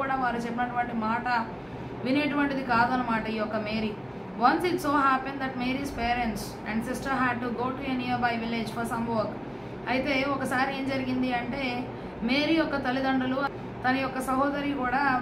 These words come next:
తమ దగ్గరకు ఉన్నటువంటి ఒక గ్రామానికి వెళ్ళాల్సినటువంటి పని వారికి పడిద్దనమాట. Mary was left all alone. అప్పుడు మేరీ ఒక్కతే ఇంట్లో ఉండాల్సినటువంటి పరిస్థితి ఏర్పడుతుంది. At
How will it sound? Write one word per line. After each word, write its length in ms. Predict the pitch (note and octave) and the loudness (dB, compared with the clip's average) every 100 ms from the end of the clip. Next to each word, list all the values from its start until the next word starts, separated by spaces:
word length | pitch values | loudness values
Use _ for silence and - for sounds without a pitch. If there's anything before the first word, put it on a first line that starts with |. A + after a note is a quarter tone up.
| - - - - - - - - | -2 -8 -10 -10 -8 -10 -10 -2
తమ 140 | B3 B3+ B3 | 0 2 2
దగ్గరకు 280 | A#3+ C4+ C#4+ | 2 2 2
ఉన్నటువంటి 480 | C#4+ C4+ C4+ C4 C4 | 2 2 2 2 0
ఒక 120 | B3+ - | -2 0
గ్రామానికి 440 | A#3 A#3 C4+ C4+ B3 | 2 4 2 0 0
వెళ్ళాల్సినటువంటి 640 | A#3 B3 B3+ C4 B3 A#3 A#3+ | 2 2 2 -2 0 -2 0
పని 140 | A#3+ C#4 | -2 0
వారికి 240 | C#4+ A#3+ A#3 | 0 -2 0
పడిద్దనమాట. 520 | A#3 A3+ A3+ A3 A3 A#3+ B3+ | -2 0 -2 -2 -2 -2 -2
Mary 220 | A#3+ C4 C4 | -2 -4 -2
was 120 | B3 A3 A3+ | -2 0 0
left 240 | A#3+ - - A3+ | 0 -2 -4 4
all 160 | A#3+ B3 A3+ | 4 6 2
alone. 240 | A3+ G3 - - - - | 0 -2 -4 -8 -12 -4
అప్పుడు 160 | G#3 A#3+ A#3 | -2 -2 -2
మేరీ 180 | B3 C#4+ B3 | -2 0 0
ఒక్కతే 260 | C4 C#4 C#4+ | 0 -2 0
ఇంట్లో 180 | C4 C4 | 0 0
ఉండాల్సినటువంటి 500 | B3+ B3 B3+ B3 A#3+ A#3 | 4 4 2 -2 -2 -2
పరిస్థితి 240 | A#3 - A#3+ | -2 0 -2
ఏర్పడుతుంది. 460 | A3+ A3+ A3 A3+ C4+ | 0 0 -2 -4 -4
At 80 | A3+ | -2